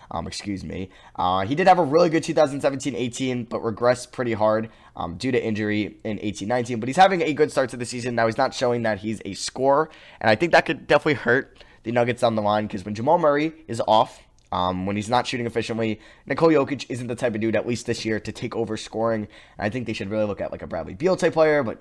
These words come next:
he can't get traded to the offseason. And then I think if Gary Harris can get that done, I think he'll include him. But he's been great on the defensive end. He's actually shooting thirty-six percent on threes on about four attempts a night, which is good. He's shooting seventy-six percent from the line. He's just not shooting great on twos, like, forty-six percent, which is a little bit below league average.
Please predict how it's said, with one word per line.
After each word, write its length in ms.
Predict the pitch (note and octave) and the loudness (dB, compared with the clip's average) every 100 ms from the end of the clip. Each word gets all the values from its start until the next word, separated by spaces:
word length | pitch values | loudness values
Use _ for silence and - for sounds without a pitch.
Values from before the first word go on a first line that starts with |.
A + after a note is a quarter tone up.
| _ | _
he 80 | E3 | -14
can't 160 | F#2 | -14
get 120 | - - | -12 -14
traded 240 | D2 - | -14 -14
to 100 | - | -18
the 140 | F2 | -2
offseason. 600 | A#2 C3+ C3+ B2 B2 A#2+ | 4 4 2 -4 -2 -2
And 160 | G2 F#2+ | -2 -2
then 100 | G2+ | -2
I 80 | F#2+ | -2
think 220 | A2 F#2+ | -4 -6
if 100 | G2 | -4
Gary 220 | G#2+ G2+ | -2 0
Harris 240 | G2+ G2 - | 0 -2 -6
can 240 | G#3 G2+ - - _ | -10 -10 -14 -20 _
get 140 | E3+ E3+ | 0 4
that 180 | C#3 | 6
done, 320 | D3 C3 A#2 - | 6 4 4 -2
I 60 | A2+ | -6
think 160 | A#2 | -4
he'll 120 | A2+ A2 | -4 -4
include 280 | - A2+ | -2 -2
him. 100 | G#2+ | -2
But 160 | G2 F#2+ | -2 -2
he's 160 | B2+ C#3 | -2 -6
been 120 | C3 | -2
great 300 | A#2+ A#2 A#2 - - | 0 0 -2 -10 -6
on 120 | A#2 | -2
the 80 | A2 | -2
defensive 380 | A#2 G#2+ G2+ | -2 -4 -2
end. 220 | G2 G#2+ G2 | 0 0 0
He's 140 | A#2+ | 0
actually 220 | B2+ C#3 | 0 0
shooting 260 | - B2+ A2+ | -4 -4 -2
thirty-six 400 | G#2+ A2 A#2 - | -4 -4 -4 -6
percent 260 | A2 G#2 | -6 -4
on 120 | G2 F#2 | -4 -6
threes 400 | - G2 B2 A2+ | -6 -4 -4 -2
on 80 | |
about 240 | A2 F2 - | -2 -4 -6
four 160 | G2 | -10
attempts 240 | F#2+ G2+ F#2 | -8 -8 -8
a 40 | |
night, 220 | F2 C3+ | -4 -4
which 140 | B2+ C#3 | -4 -6
is 80 | A#2+ | -2
good. 280 | C3+ C3 - - - | 0 0 -4 -16 -8
He's 120 | A#2 | -6
shooting 180 | B2+ A#2 | -6 -2
seventy-six 420 | B2+ B2 A#2+ - | -2 -2 -6 -10
percent 360 | - B2 B2 | -12 -4 -4
from 100 | A#2 | -4
the 60 | A2+ | -2
line. 360 | G#2+ G#2+ G#2 G2+ - _ | 2 2 0 -4 -16 _
He's 200 | - B2+ | -8 -6
just 120 | C3+ | -2
not 160 | B2+ A2+ | 0 -2
shooting 200 | A#2 G#2+ | -4 -4
great 200 | G#2+ G#2+ | -4 -4
on 160 | G2 | -6
twos, 320 | F2 A2 G#2+ G#2 | -6 -6 -6 -6
like, 140 | F#2 | -8
forty-six 340 | D#3 - C#3 | -6 -6 -8
percent, 320 | A#2 A#2+ B2+ - | -10 -8 -8 -8
which 140 | A2 | -10
is 80 | G#2+ | -6
a 40 | |
little 140 | A2 G#2+ | -4 -4
bit 160 | G2 | -6
below 300 | F#2+ A#2 C3+ | -4 2 2
league 220 | A#2 A2 | 2 -2
average. 480 | - D#3 D3+ D3+ - | 4 4 4 -2 -6